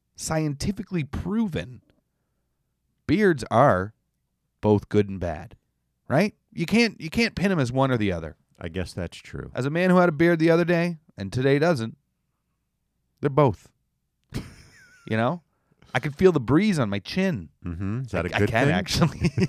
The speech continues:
Speaker 1: <laughs>
Speaker 2: Is that a good thing?
Speaker 1: Uh, it's an interesting thing.
Speaker 2: <laughs> Being aware of that?
Speaker 1: Yeah.
Speaker 2: Never were aware of it before, were you?
Speaker 1: No.
Speaker 2: That was your first beard you ever grew,
Speaker 1: No,
Speaker 2: huh?
Speaker 1: I grew one, uh, for, like, three months at one other point.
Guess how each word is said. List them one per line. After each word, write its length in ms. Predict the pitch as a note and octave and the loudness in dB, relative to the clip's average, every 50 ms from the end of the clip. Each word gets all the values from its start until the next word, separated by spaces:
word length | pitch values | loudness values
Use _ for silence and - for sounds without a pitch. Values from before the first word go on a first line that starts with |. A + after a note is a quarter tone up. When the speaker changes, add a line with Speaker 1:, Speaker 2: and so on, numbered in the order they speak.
| - - - C#3 - _ | 0 -2 -2 -2 -4 _
Speaker 1:
<laughs> 80 | _ - | _ -6
Speaker 2:
Is 160 | A#2 B2+ A#2+ | -4 -4 0
that 180 | A2+ A#2+ A#2+ A#2+ | 0 0 0 0
a 40 | |
good 280 | A2 G#2 A#2+ A#2 B2+ C3 | 0 -2 -2 -2 -2 -2
thing? 320 | C#3+ D3+ E3+ F3+ G3 G3 - - | -2 -2 -2 -2 -4 -8 -4 -2
Speaker 1:
Uh, 400 | G2 F#2+ F#2+ F#2 F#2 F#2+ G2 - | 0 0 2 2 2 0 0 0
it's 200 | - C3 A#2+ - | -2 -2 -2 -2
an 100 | A2 G#2 | -4 -4
interesting 480 | A2 C3 F#3 - G#3+ F#3+ D#3+ - E3+ C#3+ | -4 -4 -4 -2 -4 -4 -2 -4 -6 -8
thing. 320 | - - C#3+ D#3+ C#3+ A2+ G#2+ F#2+ G#2+ G2+ - - - - - | -4 -4 -4 -2 -2 -2 -2 -2 -2 -4 -6 -10 -20 -10 -6
Speaker 2:
<laughs> 420 | - C#3 - - - F3+ E3+ D3 A2+ | -6 -6 -6 -4 -4 -4 -4 0 2
Being 200 | C3 B2+ B2+ A#2+ | 4 4 4 2
aware 360 | A#2 G#2+ A2+ A2+ A#2+ C3 C#3+ | 0 0 2 2 2 2 2
of 100 | C#3 C3+ | 0 0
that? 260 | C#3+ C#3+ D#3+ D#3+ B2 G2+ | 0 0 0 -2 -2 0
Speaker 1:
Yeah. 240 | G#2 B2+ D#3 E3+ D3 - - - - - - | 0 0 0 0 -4 -8 -14 -14 -18 -20 -10
Speaker 2:
Never 240 | - G#2 A2+ A#2+ C3 | -2 -2 0 2 2
were 160 | B2+ A#2+ A#2+ | 2 4 4
aware 260 | A2+ A2 A2+ A#2+ C3+ C#3 | 4 4 4 2 2 2
of 120 | B2 G2+ | 0 0
it 120 | F2+ E2 | -2 -2
before, 360 | D#2+ F2 - - - E2+ E2 E2+ | -2 -8 -8 -6 -6 -6 -4 -2
were 160 | F#2 F#2+ F#2+ | -2 -2 -2
you? 200 | F2+ D#2 D2 C#2+ | -2 -2 -4 -4
Speaker 1:
No. 360 | F2+ G#2 A#2+ D3+ F3 B2+ - _ _ _ _ _ _ | 0 0 0 2 0 -2 -4 _ _ _ _ _ _
Speaker 2:
That 80 | - - F3+ | 0 2 2
was 120 | G#3+ F#3+ | 4 4
your 100 | F3 C#3 | 2 0
first 340 | - - C#3+ D3+ D#3 - - | 0 2 0 0 0 0 0
beard 220 | - C#3 D3+ D3 | 0 0 0 2
you 100 | B2 G2+ | 2 0
ever 160 | F#2+ F2 E2+ D#2+ | 0 0 -2 -6
grew, 320 | D2+ D#2 D#2 D2+ D2 A2+ | -6 -4 -4 -2 -2 2
Speaker 1:
No, 120 | C#3+ F3 | 4 6
Speaker 2:
huh? 60 | F#3+ F#3+ | 6 6
Speaker 1:
I 40 | G3 | 2
grew 240 | E3 G3 A3+ B3 A#3+ | 0 -2 -2 0 2
one, 300 | G#3+ G3+ F3 E3 D3 C3+ | 2 2 2 0 0 -2
uh, 220 | - A2+ A2 G2 | -2 0 -2 0
for, 120 | - - | 0 -2
like, 160 | G2+ F#2+ F2+ - | -2 -2 -4 -6
three 220 | - - G#2 G2+ | -6 -4 -2 -2
months 260 | F#2 E2+ E2+ E2 - | -2 -4 -6 -6 -6
at 100 | E2+ E2 F2+ | -8 -8 -8
one 160 | F2 E2+ E2 | -10 -8 -8
other 200 | D#2+ D#2 D#2+ D2 _ _ _ - | -8 -8 -10 -12 _ _ _ -8
point. 240 | - F2 E2+ - | -8 -8 -8 -8